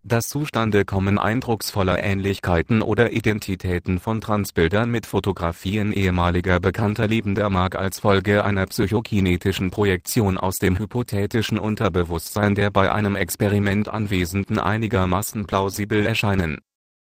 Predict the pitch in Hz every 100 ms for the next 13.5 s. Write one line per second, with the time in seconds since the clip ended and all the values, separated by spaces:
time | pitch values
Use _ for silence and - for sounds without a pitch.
0 | _ _ _ _ _ _ - - 123 120
1 | 110 113 - 98 92 - 92 104 104 104
2 | - 113 110 92 87 87 101 - _ -
3 | 113 127 120 127 113 107 104 113 113 110
4 | 113 113 117 107 107 107 107 101 92 85
5 | - 80 - 104 95 107 113 _ _ 101
6 | 117 120 113 104 113 - 110 104 101 95
7 | 98 95 92 98 123 101 92 95 101 101
8 | _ - 110 104 117 127 104 - - 98
9 | 90 - 95 92 92 - 85 85 - 78
10 | 78 - _ _ - 101 101 104 107 -
11 | 110 101 101 104 95 92 92 104 101 101
12 | - - 104 95 107 - 113 101 90 101
13 | 104 - 71 73 -